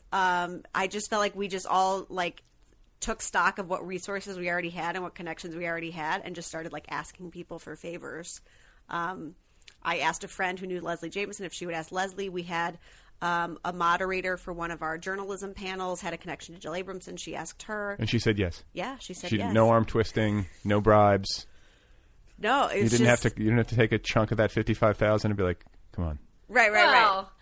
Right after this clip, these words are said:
Speaker 3: I mean, we do pay keynotes a
Speaker 2: Oh, you do?
Speaker 3: small honorarium. I mean, but it's, like, a small fraction of what someone like Jill Abramson or Lisa Kudrow or Effie Brown's caliber could really,
Speaker 2: And they
Speaker 3: uh,
Speaker 2: all came
Speaker 3: get.
Speaker 2: too? Lisa Kudrow
Speaker 3: Um,
Speaker 2: came?
Speaker 3: Lisa Kudrow and Effie Brown were at our most recent conference.
Speaker 2: Okay.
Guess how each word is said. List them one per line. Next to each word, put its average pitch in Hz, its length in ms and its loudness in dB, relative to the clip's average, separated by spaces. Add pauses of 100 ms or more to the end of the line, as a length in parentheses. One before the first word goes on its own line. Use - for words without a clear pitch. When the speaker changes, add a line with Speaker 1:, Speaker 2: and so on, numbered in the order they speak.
(140)
Speaker 3:
I 247 120 4
mean, 247 280 2
we 262 120 4
do 269 220 4
pay 214 380 6
keynotes 180 680 -4
a 127 40 2
Speaker 2:
Oh, 127 40 6
you 123 100 4
do? - 40 2
Speaker 3:
small 180 300 8
honorarium. 151 540 2
I 175 80 -2
mean, 190 140 -4
but 196 100 0
it's, 202 160 -4
like, 208 240 -2 (500)
a 214 140 0
small 208 320 4
fraction 156 800 2
of 143 360 2
what 160 460 -2
someone 156 280 -6
like 151 200 -4
Jill 180 180 -4
Abramson 151 680 -2
or 160 200 -4
Lisa 175 360 -2
Kudrow 147 760 -4
or 143 220 -4
Effie 151 260 -4
Brown's 147 800 -2
caliber 135 560 -2
could 147 220 -8
really, 131 460 -8
Speaker 2:
And 117 120 4
they 117 80 6
Speaker 3:
uh, 117 60 6
Speaker 2:
all 117 80 6
came - 180 2
Speaker 3:
get. - 80 0
Speaker 2:
too? 127 200 2
Lisa 120 240 -4
Kudrow 180 240 6
Speaker 3:
Um, 151 60 -4
Speaker 2:
came? 156 220 -8
Speaker 3:
Lisa 254 260 0
Kudrow 247 480 2
and 202 140 2
Effie 202 240 0
Brown 180 320 2
were 170 80 -4
at 165 80 -2
our 170 80 -2
most 170 240 -4
recent 170 480 -4
conference. 113 760 -6
Speaker 2:
Okay. 127 220 0